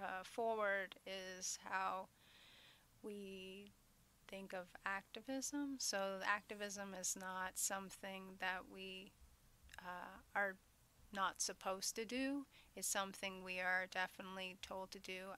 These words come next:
Acts, um, faith without works is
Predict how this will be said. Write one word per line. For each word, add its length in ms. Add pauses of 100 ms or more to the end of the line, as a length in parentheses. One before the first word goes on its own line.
Acts, 640 (120)
um, 460 (1400)
faith 280
without 500
works 640 (120)
is 540